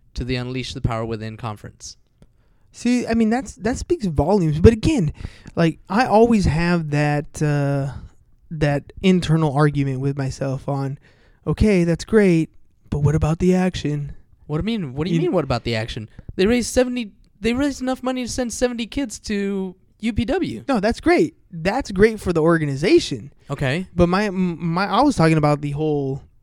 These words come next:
Speaker 1: Getting,
Speaker 2: once
Speaker 1: getting the seventy kids to go?
Speaker 2: No, no, no. That's easy. You, you're taking them on a field trip. That's easy. <laughs> That's, that's a, that's a good time, right? No, I'm talking about,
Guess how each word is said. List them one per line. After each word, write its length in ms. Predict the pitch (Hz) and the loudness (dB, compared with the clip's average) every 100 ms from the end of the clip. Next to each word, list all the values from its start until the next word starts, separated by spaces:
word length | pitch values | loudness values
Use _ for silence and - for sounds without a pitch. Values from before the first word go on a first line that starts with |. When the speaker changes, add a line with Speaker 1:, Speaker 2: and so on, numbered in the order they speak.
| - | -8
Speaker 1:
Getting, 200 | 120 127 | 2 6
Speaker 2:
once 200 | 208 143 | 6 4
Speaker 1:
getting 380 | - 131 131 143 | -2 -2 0 -2
the 80 | 135 | -4
seventy 320 | 147 139 139 | -4 -4 -4
kids 240 | 151 143 | -4 -6
to 100 | - | -6
go? 280 | 117 156 349 _ _ | -4 -4 -6 _ _
Speaker 2:
No, 260 | 262 190 147 | -4 -2 -2
no, 200 | 151 139 | -6 -6
no. 240 | 143 - - | -8 -10 -10
That's 320 | 202 226 160 | 0 0 0
easy. 280 | 165 180 139 | 0 2 2
You, 220 | 135 165 | 0 -2
you're 240 | 196 190 220 | -2 0 2
taking 200 | 185 180 | 2 2
them 120 | 160 | -2
on 100 | 139 | -4
a 60 | 135 | -2
field 260 | - 190 - | 6 6 6
trip. 180 | 147 | -2
That's 220 | 151 196 202 | 0 2 2
easy. 320 | 190 147 - | 2 4 4
<laughs> 60 | 294 | 4
That's, 320 | 285 214 185 - - | 4 4 2 -4 0
that's 240 | 196 269 | 2 4
a, 80 | 185 | 2
that's 320 | 175 185 208 | -2 -2 -2
a 40 | 175 | 0
good 240 | 175 160 | 0 2
time, 340 | 185 175 139 143 - - _ | 2 2 0 -8 -20 -20 _
right? 240 | 143 190 185 | 0 0 2
No, 160 | 220 | 2
I'm 120 | 220 240 | 2 2
talking 240 | 240 208 | 0 2
about, 260 | 180 156 | 4 2